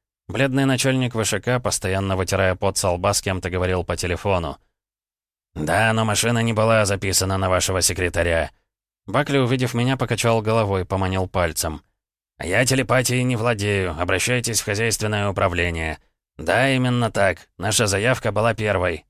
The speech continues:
Всего доброго, мистер Доусон». Энтони бросил трубку телефона, наставил на меня свой указательный палец.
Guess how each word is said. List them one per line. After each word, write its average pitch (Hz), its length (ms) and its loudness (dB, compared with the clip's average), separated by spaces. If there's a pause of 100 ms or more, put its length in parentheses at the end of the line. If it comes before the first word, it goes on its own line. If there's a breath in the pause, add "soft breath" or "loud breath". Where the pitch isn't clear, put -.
Всего 110 300 0
доброго, 104 380 2
мистер 90 340 -2
Доусон». 78 560 0 (720)
Энтони 135 400 0
бросил 123 380 2
трубку 120 300 -2
телефона, 101 520 -2
наставил 92 480 0
на 92 100 -2
меня 90 240 -2
свой 92 220 -2
указательный 90 640 -4
палец. 85 480 -2